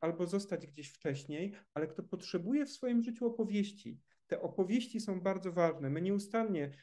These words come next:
słuchajcie, ym, e, często, no, mm, pracuję nawet z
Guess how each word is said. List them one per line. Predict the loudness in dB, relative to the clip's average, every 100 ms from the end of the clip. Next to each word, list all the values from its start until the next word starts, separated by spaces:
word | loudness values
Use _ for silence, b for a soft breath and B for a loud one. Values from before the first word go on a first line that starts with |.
| -16
słuchajcie, | -4 2 2 2 0 0 2 2
ym, | 2 0 -2 -4 -8 b b -2
e, | 4 4 4
często, | 4 4 6 6 8 4
no, | -2 -6 -4
mm, | -2 -2 -4
pracuję | 0 0 4 8 8
nawet | 6 0 -4 -8
z | 2